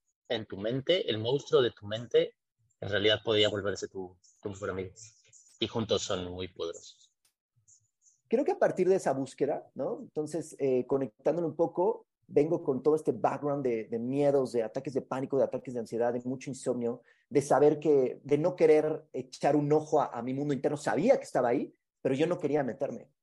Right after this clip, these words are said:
Speaker 2: porque si me
Speaker 1: Claro.
Speaker 2: metía, sentía que, que me arrasaba,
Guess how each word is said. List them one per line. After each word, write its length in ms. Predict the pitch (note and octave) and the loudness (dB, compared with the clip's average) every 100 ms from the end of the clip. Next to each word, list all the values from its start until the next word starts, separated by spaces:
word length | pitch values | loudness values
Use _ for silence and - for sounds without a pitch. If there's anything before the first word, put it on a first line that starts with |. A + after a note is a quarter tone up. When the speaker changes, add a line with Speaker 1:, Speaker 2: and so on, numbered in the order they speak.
| _ | _
Speaker 2:
porque 180 | A#2+ A#2+ | -6 -4
si 80 | C3+ | -4
me 100 | B2+ B2 | -2 0
Speaker 1:
Claro. 20 | |
Speaker 2:
metía, 400 | - F3+ A3 - | 2 2 0 -2
sentía 600 | - B3 - - - C3 | -10 -14 -10 -10 -4 -2
que, 520 | C#3+ A#2+ A2 F#2+ - - - _ | 0 0 0 -2 -6 -14 -20 _
que 100 | - | -8
me 80 | G#2 | -6
arrasaba, 580 | - F2+ - D3+ G#2+ | -4 -4 -2 -2 -4